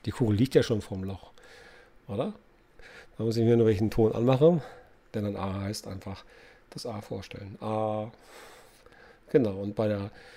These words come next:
Tonleiter, wenn ich mir sowas merken will, welche Tonleiter ist denn das, welcher Ton, dann könnte man die, könnte man die Zahlen sich daneben stellen. Was ja, hat ja auch eins, zwei, drei, vier, fünf, also wäre dann die zwei, zweite Ton,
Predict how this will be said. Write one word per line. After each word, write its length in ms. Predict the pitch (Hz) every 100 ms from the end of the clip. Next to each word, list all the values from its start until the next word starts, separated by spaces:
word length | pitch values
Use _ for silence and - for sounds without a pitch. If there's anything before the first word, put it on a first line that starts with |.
| - _ -
Tonleiter, 640 | 127 123 123 131 147 156
wenn 100 | 131
ich 180 | 117 -
mir 440 | - 117 110 107 104
sowas 340 | 107 113 -
merken 340 | 113 117 120
will, 220 | 127 160 143 - -
welche 180 | 104 104
Tonleiter 380 | 110 104 98
ist 120 | - 120
denn 80 |
das, 140 | 117 107
welcher 200 | 104 117
Ton, 280 | - 120 151
dann 100 | 151 -
könnte 260 | - 110 113
man 200 | 107 104
die, 280 | 107 110 107 - - - -
könnte 180 | 120 117
man 100 | 110
die 120 | 120
Zahlen 560 | - 107 101 95 104 95 - -
sich 200 | 95 -
daneben 340 | 98 92 101
stellen. 400 | - 101 101 101 101
Was 180 | 101
ja, 160 | 107 98
hat 140 | 117
ja 120 | 120 98
auch 140 | -
eins, 140 | 98
zwei, 80 | -
drei, 180 | 98 98
vier, 120 | 92
fünf, 260 | - 110 120
also 240 | 98 101
wäre 120 | 92
dann 240 | 92 92 98 - - - - - - _
die 180 | - 87 -
zwei, 340 | - - 92
zweite 360 | 90 90 92 92
Ton, 520 | - 101 117 151